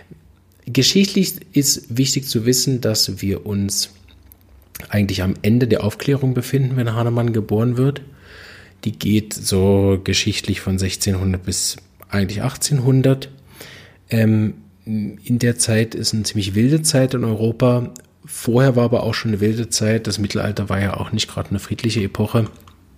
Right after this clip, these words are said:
Und in der Zeit ist einfach nur wichtig zu wissen, bevor man in die Aufklärung kommt oder wie das eigentlich aus, äh, gelöst worden ist, ist ein, am Schluss tatsächlich durch den Buchdruck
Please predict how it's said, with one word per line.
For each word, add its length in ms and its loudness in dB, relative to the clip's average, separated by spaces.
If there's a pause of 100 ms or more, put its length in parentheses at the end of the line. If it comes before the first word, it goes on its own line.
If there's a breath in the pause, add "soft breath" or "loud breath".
(1200 loud breath)
Und 240 4
in 180 2
der 240 4
Zeit 460 2 (340)
ist 160 0
einfach 220 0
nur 120 0
wichtig 280 -2
zu 100 -2
wissen, 240 2
bevor 300 0
man 120 2
in 100 -2
die 100 -2
Aufklärung 580 -4
kommt 320 0
oder 260 0
wie 220 -6
das 220 0
eigentlich 440 -6
aus, 500 0 (680 loud breath)
äh, 220 -4
gelöst 440 0
worden 260 0
ist, 440 -2
ist 240 -4
ein, 220 -6 (220)
am 180 -2
Schluss 300 -2
tatsächlich 760 -4
durch 380 -2
den 280 0
Buchdruck 640 -2